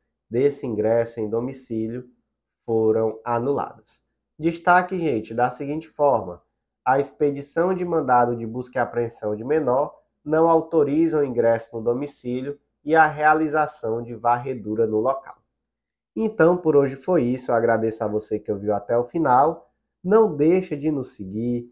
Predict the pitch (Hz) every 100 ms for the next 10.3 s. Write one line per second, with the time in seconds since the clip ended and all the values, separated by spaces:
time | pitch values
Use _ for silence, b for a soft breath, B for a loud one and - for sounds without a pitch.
0 | _ - 143 143 175 170 160 147 - 131
1 | 113 120 135 131 131 - 139 120 110 101
2 | - 110 107 - 104 107 - - 190 196
3 | 127 113 123 127 135 - 185 156 131 135
4 | 131 139 139 127 113 117 - 113 - 107
5 | 101 - 110 107 110 95 107 120 - _
6 | _ - 165 165 180 185 175 139 160 175
7 | 147 123 120 127 131 120 156 156 156 131
8 | 120 139 143 - 104 92 104 117 110 107
9 | 101 131 127 120 113 110 107 95 90 -
10 | 107 110 110